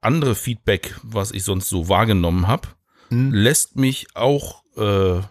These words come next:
Speaker 1: annehmen, dass es in die Richtung von Thomas tendiert. Das ist den Leuten egal.
Speaker 2: Ja, das, den Eindruck hab ich auch. Also, weil die, die, die, das ist ja immer dasselbe. Denen, denen das wirklich richtig verdammt wichtig ist, die also Angst haben, dass es das ab morgen nicht mehr gibt,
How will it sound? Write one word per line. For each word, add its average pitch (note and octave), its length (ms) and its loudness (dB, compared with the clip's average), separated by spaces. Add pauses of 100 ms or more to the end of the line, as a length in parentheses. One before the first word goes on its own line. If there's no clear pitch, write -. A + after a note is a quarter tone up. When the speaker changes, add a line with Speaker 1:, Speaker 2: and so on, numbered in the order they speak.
(120)
Speaker 1:
annehmen, A#2+ 520 2
dass A2 140 0
es A2+ 100 -8
in A2+ 140 0
die A2 80 2
Richtung A#2 280 -2
von A2 180 -2
Thomas F#2 440 2 (120)
tendiert. D2+ 460 -4 (380)
Das G2 120 0
ist G#2+ 100 -2
den A2+ 100 2
Leuten F2+ 260 0
egal. D#2+ 300 -2 (800)
Speaker 2:
Ja, G#2+ 120 -6 (140)
das, F#2+ 180 -6
den G#2 160 -4
Eindruck G2 320 -8
hab F2 80 -4
ich F2 120 -12
auch. D#2 160 -12
Also, F#2+ 200 -8 (360)
weil A#2 180 0
die, C3 180 0
die, D3+ 120 0
die, B2+ 360 -2
das A2+ 240 -2
ist C#3 60 2
ja C#3+ 80 4
immer C#3 140 2
dasselbe. A2 360 2 (340)
Denen, B2 200 2
denen D#3+ 120 2
das A#2 160 0
wirklich F3 260 -2 (240)
richtig G3 280 -2
verdammt C#3 380 0
wichtig A#2+ 300 -4
ist, - 240 -8
die G2+ 100 -4
also A2+ 140 0
Angst D#3 320 -4
haben, D3 180 0
dass C3 160 2
es C3 80 -2
das B2 140 0
ab A#2 120 -6
morgen B2+ 220 2
nicht A#2+ 140 -6
mehr G#2+ 80 0
gibt, - 340 -10